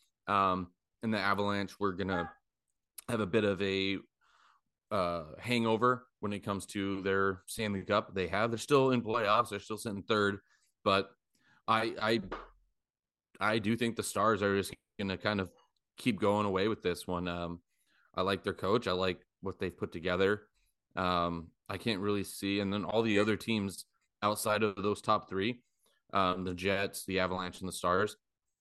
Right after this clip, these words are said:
uh, they're all kind of rebuilds. Uh, the Blues, though, they're, they've won, uh, I think, three straight here. Let me check.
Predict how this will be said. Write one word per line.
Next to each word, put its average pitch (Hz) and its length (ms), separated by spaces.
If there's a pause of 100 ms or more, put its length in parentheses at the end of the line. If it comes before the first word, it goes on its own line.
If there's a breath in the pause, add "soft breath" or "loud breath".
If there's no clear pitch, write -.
(340)
uh, 107 280 (120)
they're 101 160
all 107 300 (380)
kind 107 340
of 92 120
rebuilds. 110 480
Uh, 104 280
the 98 160
Blues, 120 440
though, 147 180
they're, 127 260 (140)
they've 117 300
won, 117 260
uh, 110 140 (160)
I 104 60
think, 117 220 (180)
three 113 220
straight 107 420
here. 117 300 (160)
Let - 600
me 98 80
check. 87 180